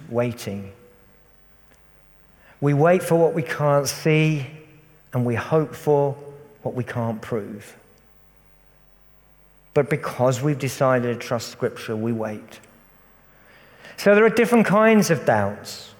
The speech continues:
and they need different kinds of responses. Some of them are good doubts. Doubt whether you've heard God. Doubt whether somebody else has heard God.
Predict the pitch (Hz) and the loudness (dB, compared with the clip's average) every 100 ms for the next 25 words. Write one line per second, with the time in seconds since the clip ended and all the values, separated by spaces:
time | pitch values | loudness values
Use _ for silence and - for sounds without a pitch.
0 | _ _ _ _ _ _ _ _ _ - | _ _ _ _ _ _ _ _ _ -20
1 | _ - - - - 165 165 170 175 180 | _ -20 -20 -20 -4 2 4 4 4 2
2 | 180 180 180 160 180 185 175 170 170 - | 2 0 0 0 2 4 2 2 0 0
3 | 170 165 160 - 104 - - - - - | 2 2 0 -6 -10 -12 -20 -20 -12 2
4 | 202 214 214 214 202 156 226 214 - 156 | 4 6 6 6 6 4 2 4 2 2
5 | 131 120 - - - - 233 233 185 175 | 2 0 -4 -14 -10 2 4 4 2 2
6 | 160 160 151 - 151 139 127 139 135 135 | 2 2 -2 2 4 4 4 4 4 2
7 | 196 208 185 165 160 175 170 165 160 139 | 2 4 2 2 2 2 2 4 4 2
8 | 139 110 123 117 - 110 101 95 | -4 -2 0 0 -4 -6 -6 -12